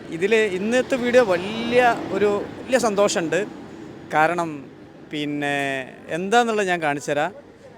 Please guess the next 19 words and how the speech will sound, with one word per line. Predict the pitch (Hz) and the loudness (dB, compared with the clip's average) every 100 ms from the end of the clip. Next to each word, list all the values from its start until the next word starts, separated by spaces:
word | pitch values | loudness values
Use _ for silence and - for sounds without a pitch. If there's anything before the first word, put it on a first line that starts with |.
| - - - | -20 -12 0
ഏ, | 160 160 160 160 160 | 2 4 4 2 -2
ഞാനുള്ളതിപ്പോൾ | 180 190 190 220 226 226 220 185 - 170 | -2 -2 0 -2 -2 -2 -2 -4 -10 -8
മങ്ങാട് | 160 165 180 196 | -6 0 2 4
പറഞ്ഞ | 185 175 | 2 0
സ്ഥലത്താണ്, | 156 131 - 117 - - - - - 135 | -2 -4 -4 -8 -10 -20 -20 -18 -10 -6
ഓമശ്ശേരിക്കും | 147 170 190 180 180 196 208 233 - - - - - 151 | -2 0 2 0 0 -4 -6 -10 -20 -20 -20 -18 -12 -8
ഈ | 147 143 139 127 117 - - - | -4 -4 -4 -6 -10 -14 -14 -4
കുടത്താഴിക്കും | 160 170 196 208 190 | 0 4 8 8 6
ഇടയിൽ. | 151 151 208 226 - - - - - - - - - | 4 4 2 0 -10 -12 -10 -8 -8 -8 -8 -6 -2
അപ്പോൾ | 156 180 | 0 2
എന്താന്നുള്ളത് | 175 196 226 220 202 214 196 | 2 4 4 4 2 2 2
കാണിക്കുക. | 170 170 170 190 180 | 0 0 0 0 0
നമ്മൾ | 170 202 247 240 208 | -4 2 4 4 0
ഇങ്ങനെ | 220 240 202 170 - - - - - - - | 0 2 0 -4 -16 -18 -18 -18 -18 -12 -2
ഈ | 214 | 0
ബോർഡ് | 220 226 | 4 2
അന്ന് | 214 233 | 2 2
പിടിച്ചു, | 214 - 233 | 0 2 2
അതിന് | 196 | 2